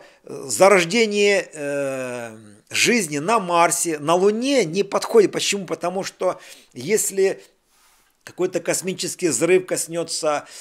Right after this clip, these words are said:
Земли, то он коснётся и спутника его, Луны. Это ненадёжное место, не смотрят далее. Самый простой способ сохраниться,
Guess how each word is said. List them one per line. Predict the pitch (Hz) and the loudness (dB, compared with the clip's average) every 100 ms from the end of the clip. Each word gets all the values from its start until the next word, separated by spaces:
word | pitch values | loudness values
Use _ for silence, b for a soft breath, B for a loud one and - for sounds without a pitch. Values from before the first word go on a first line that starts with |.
| B | B
Земли, | 117 107 147 165 226 | -6 -2 -2 0 -2
то | - 135 | -2 -4
он | 123 | -4
коснётся | 143 151 170 170 208 | -6 -6 -8 -6 -6
и | 202 196 214 | -6 -8 -6
спутника | - - 302 294 202 175 | -6 -4 -4 -4 -6 -4
его, | 139 139 139 131 131 | -2 0 -2 -2 -6
Луны. | 120 147 135 107 | -6 -6 -6 -6
Это | 131 147 | -6 -4
ненадёжное | 165 202 214 285 196 185 190 | -2 0 4 4 2 0 -4
место, | 196 196 165 117 | -2 -4 -4 -8
не | 131 | -14
смотрят | - 196 208 208 | -6 -2 0 2
далее. | 247 175 104 - B B B B 139 | 2 2 -2 -12 B B B B -8
Самый | - 240 254 | -2 0 2
простой | 247 247 247 277 262 | 2 0 0 0 0
способ | - 247 214 220 214 B B | -2 -4 -2 -4 -6 B B
сохраниться, | - 175 165 202 220 240 - 151 | -8 -8 -4 -4 -2 -2 0 -2